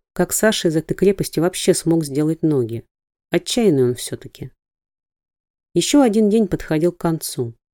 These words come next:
Я пришла домой. Собаке мыть лапы и греть ужин. К моему изумлению, все эти дни мать меня не трогала, не читала нотаций.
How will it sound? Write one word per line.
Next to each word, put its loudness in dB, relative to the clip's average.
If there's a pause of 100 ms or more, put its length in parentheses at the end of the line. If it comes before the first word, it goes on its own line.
(280)
Я 6
пришла 2
домой. 0 (200)
Собаке 4
мыть 2
лапы 0
и 0
греть 0
ужин. -4 (880)
К -6
моему 8
изумлению, 4
все 0
эти 0
дни 0
мать 4
меня 10
не 8
трогала, 2
не 4
читала 0
нотаций. -2